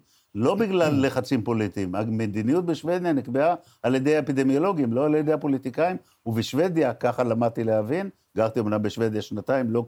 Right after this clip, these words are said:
Speaker 1: לא,
Speaker 2: לא.
Speaker 1: לא, לא קראתי את ה-, את החוקה שלהם, אסור להטיל סגר. עכשיו, השוודים הם אנשים מאוד straight forward. אומרים להם, "תישארו בבית", הם נשארים בבית. אומרים להם,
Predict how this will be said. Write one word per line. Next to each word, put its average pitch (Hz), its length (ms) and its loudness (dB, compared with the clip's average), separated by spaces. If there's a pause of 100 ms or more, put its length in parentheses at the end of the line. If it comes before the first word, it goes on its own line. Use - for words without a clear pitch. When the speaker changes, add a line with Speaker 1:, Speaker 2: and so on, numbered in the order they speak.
(160)
Speaker 1:
לא, 117 300 -2
Speaker 2:
לא. 120 160 2 (160)
Speaker 1:
לא, 131 400 2
לא 135 360 2
קראתי 135 440 0
את - 120 -2
ה-, 113 240 2
את - 100 -6
החוקה 117 360 -2
שלהם, 143 260 0 (240)
אסור 185 380 -2
להטיל 151 360 0
סגר. 82 460 -4
עכשיו, 127 300 -6
השוודים 196 460 -8
הם 175 180 -4
אנשים 175 300 -8 (280)
מאוד 156 220 2
straight 156 400 -4
forward. 117 320 -2 (320)
אומרים 226 260 2
להם, 220 140 -2
"תישארו 196 380 -4
בבית", 202 340 0
הם 196 100 -4
נשארים 202 340 -6
בבית. 196 380 -2 (300)
אומרים 214 340 2
להם, 190 240 2